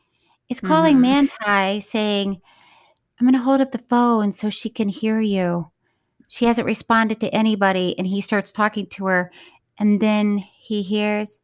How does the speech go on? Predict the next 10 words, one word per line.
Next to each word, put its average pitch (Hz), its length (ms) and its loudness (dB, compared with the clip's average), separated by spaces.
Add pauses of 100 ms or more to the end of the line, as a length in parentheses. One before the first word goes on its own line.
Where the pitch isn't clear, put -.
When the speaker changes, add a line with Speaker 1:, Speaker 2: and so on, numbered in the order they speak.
(800)
Speaker 1:
"Manti." - 800 -20 (380)
Speaker 2:
I 262 160 2
mean, 262 300 2
it's 262 300 0
so, 262 580 2 (260)
yeah. 208 440 0 (120)
Speaker 1:
It's 277 200 -2
beyond. 294 880 4
And 254 160 4
then 269 500 2